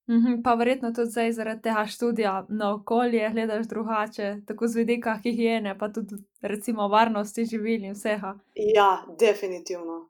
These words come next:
Speaker 2: definitivno. Sploh si ne znam predstavljati, kako, kako bi bilo, kakšno bi bilo moje življenje, če pač ne bi razmišljala tako, kot razmišljam. Mislim, definitivno me zanima, um, če bi
Speaker 1: Mhm.
Speaker 2: imela zdaj čisto neko drugo, drugo znanje, ampak, uh, res se mi zdi, da sem,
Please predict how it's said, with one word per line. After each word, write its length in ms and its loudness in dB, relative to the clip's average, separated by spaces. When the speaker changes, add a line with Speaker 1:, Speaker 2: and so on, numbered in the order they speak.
Speaker 2:
definitivno. 640 -12
Sploh 200 2
si 100 -6
ne 100 0
znam 220 2
predstavljati, 640 2
kako, 440 2
kako 340 2
bi 140 0
bilo, 260 6
kakšno 380 -2
bi 100 0
bilo 160 0
moje 280 2
življenje, 360 -2
če 140 -6
pač 240 0
ne 160 2
bi 100 4
razmišljala 500 0
tako, 200 -2
kot 160 -6
razmišljam. 520 -8
Mislim, 280 -6
definitivno 500 4
me 140 6
zanima, 560 0
um, 340 0
če 120 6
bi 100 8
Speaker 1:
Mhm. 40 6
Speaker 2:
imela 200 4
zdaj 160 4
čisto 200 -2
neko 180 2
drugo, 320 0
drugo 280 0
znanje, 520 0
ampak, 480 -4
uh, 420 -2
res 380 2
se 80 -2
mi 140 -4
zdi, 140 -4
da 100 0
sem, 180 -6